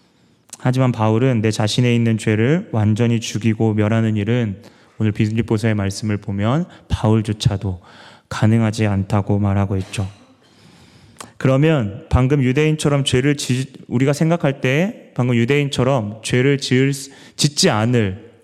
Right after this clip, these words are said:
가능성이 없으니 할례와 같이 합리화할 우리가 구멍을 찾아야 할까요? 아니면, 어, 물론 극단적인, 그렇게 극단적이-, 극단적으로,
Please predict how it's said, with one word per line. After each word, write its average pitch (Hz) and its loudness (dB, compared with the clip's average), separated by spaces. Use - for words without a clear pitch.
가능성이 135 2
없으니 120 0
할례와 165 2
같이 147 0
합리화할 165 2
우리가 107 -2
구멍을 107 -2
찾아야 131 0
할까요? 95 -4
아니면, 107 2
어, 57 -4
물론 131 2
극단적인, 151 0
그렇게 131 0
극단적이-, 143 0
극단적으로, 131 0